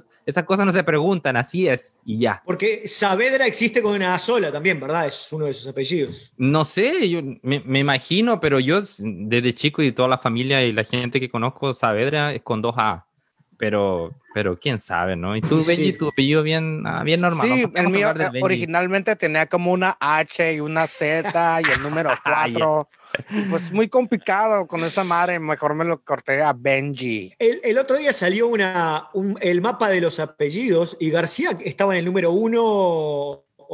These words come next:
Speaker 2: dos. De lo, de,
Speaker 1: ¿De
Speaker 2: creo
Speaker 1: los más
Speaker 2: que
Speaker 1: populares?
Speaker 2: de-, después del apellido Li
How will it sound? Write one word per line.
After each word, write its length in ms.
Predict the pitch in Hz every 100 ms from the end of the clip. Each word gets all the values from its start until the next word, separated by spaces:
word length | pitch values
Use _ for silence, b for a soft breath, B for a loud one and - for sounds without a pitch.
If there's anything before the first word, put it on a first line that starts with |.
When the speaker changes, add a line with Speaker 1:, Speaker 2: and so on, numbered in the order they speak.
| 156
Speaker 2:
dos. 300 | 170 247 - 285 - 466 453 539 -
De 80 |
lo, 220 | 151 156 - B B _
de, 240 | 156 170
Speaker 1:
¿De 340 | 185 175 170 -
Speaker 2:
creo 160 | 208 247
Speaker 1:
los 60 | 254
más 80 |
Speaker 2:
que 100 | 208
Speaker 1:
populares? 420 | 185 143 143 208 453
Speaker 2:
de-, 280 | - _ b b b _
después 280 | 175 185 247
del 80 | 233
apellido 420 | 196 214 240 214
Li 540 | 190 202 262 285 -